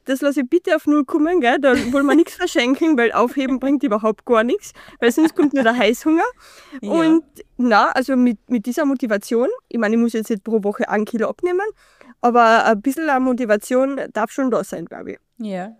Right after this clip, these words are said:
Speaker 1: Und wenn da gleich
Speaker 2: Ja,
Speaker 1: was
Speaker 2: sehr
Speaker 1: weitergeht,
Speaker 2: spannend.
Speaker 1: dann, also das ist, das mag ich ja. Also wenn man gleich Resultate sieht und wenn man, ach, wenn das gleich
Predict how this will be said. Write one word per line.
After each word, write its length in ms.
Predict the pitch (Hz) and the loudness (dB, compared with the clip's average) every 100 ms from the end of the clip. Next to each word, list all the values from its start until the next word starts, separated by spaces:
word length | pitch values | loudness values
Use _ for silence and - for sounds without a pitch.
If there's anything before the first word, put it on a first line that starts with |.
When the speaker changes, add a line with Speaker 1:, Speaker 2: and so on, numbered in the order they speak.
| _ | _
Speaker 1:
Und 140 | 302 233 | -2 0
wenn 100 | 226 | 2
da 80 | |
gleich 180 | 226 226 | 2 0
Speaker 2:
Ja, 60 | 226 | 0
Speaker 1:
was 100 | 285 | 0
Speaker 2:
sehr 100 | - | -2
Speaker 1:
weitergeht, 400 | - 269 269 269 180 | 0 0 -2 -2 -2
Speaker 2:
spannend. 20 | |
Speaker 1:
dann, 440 | 240 233 220 120 - | -2 -2 -6 -8 -10
also 220 | 214 226 | -8 -6
das 220 | 185 185 220 | -6 -8 -10
ist, 200 | 202 226 | -12 -14
das 140 | - | -8
mag 180 | 190 190 | -6 -4
ich 80 | 185 | -4
ja. 200 | 143 190 _ | -6 -10 _
Also 280 | 196 165 - _ _ _ _ - | -14 -12 -14 _ _ _ _ -4
wenn 120 | 208 | 0
man 120 | 202 | 2
gleich 200 | 220 226 | 2 0
Resultate 640 | 247 247 226 208 233 247 | 0 0 -2 0 0 -2
sieht 300 | - 262 240 | -4 -4 -2
und 160 | 214 202 | -4 -4
wenn 100 | 196 | -4
man, 180 | 202 202 _ _ _ _ _ - | -4 -6 _ _ _ _ _ -10
ach, 200 | 214 226 | -4 0
wenn 120 | 233 | 2
das 280 | 233 - - 233 233 | 0 -4 -14 -12 0
gleich 340 | 269 285 285 | 4 4 2